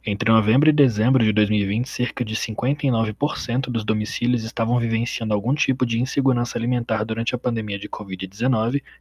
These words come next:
e parte significativa reduziu o consumo de alimentos importantes para a dieta, como a carne, que teve queda de quarenta e quatro por cento, e as frutas, que tiveram uma queda de quarenta e um por cento.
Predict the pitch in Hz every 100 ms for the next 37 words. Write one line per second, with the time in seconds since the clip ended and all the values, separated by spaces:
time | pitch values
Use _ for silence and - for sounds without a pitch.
0 | - 120 117 - 117 - 139 165 - -
1 | 131 - 113 113 131 151 113 117 - 117
2 | - 117 117 113 104 101 107 104 117 139
3 | 110 113 113 - 113 135 147 104 - -
4 | - - _ - 95 101 131 120 120 156
5 | 151 - 107 101 - 101 98 98 - 98
6 | 98 - - - - - - 117 131 -
7 | - 104 95 - - 147 131 110 - 113
8 | 104 101 107 110 - 110 110 120 - 101
9 | 117 135 110 104 - - - -